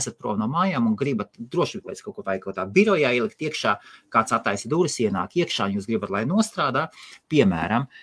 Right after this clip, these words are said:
viena no galvenajām drošībām, ā, viena no galvenajām drošībām ir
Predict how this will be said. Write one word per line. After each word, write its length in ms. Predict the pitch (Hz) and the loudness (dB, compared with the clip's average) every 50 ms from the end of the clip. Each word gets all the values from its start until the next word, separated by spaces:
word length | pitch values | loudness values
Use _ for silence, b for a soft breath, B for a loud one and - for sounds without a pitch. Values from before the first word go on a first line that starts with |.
| b b - | b b -2
viena 200 | 120 127 117 101 101 | 0 2 4 4 2
no 100 | 98 98 | 2 0
galvenajām 640 | 120 123 120 107 104 95 90 90 95 92 101 113 | 0 2 2 2 0 -2 -4 -6 -6 -4 -4 -2
drošībām, 800 | 165 202 214 - - - 131 104 90 - 104 120 135 151 156 - | 0 0 0 0 0 -2 -4 -4 -2 0 0 0 0 -2 -4 -10
ā, 220 | - 101 101 98 95 | -8 -6 -6 -4 -4
viena 220 | 101 123 120 104 104 | -2 -2 0 0 0
no 80 | 98 98 | -2 -2
galvenajām 400 | 110 104 101 107 104 104 113 185 | -2 -2 -2 -2 -4 -4 -2 0
drošībām 560 | 226 202 - - 143 113 - 104 98 110 123 143 | 0 0 0 -2 -6 -4 -4 -4 -4 -2 -2 -4
ir 80 | 143 | -4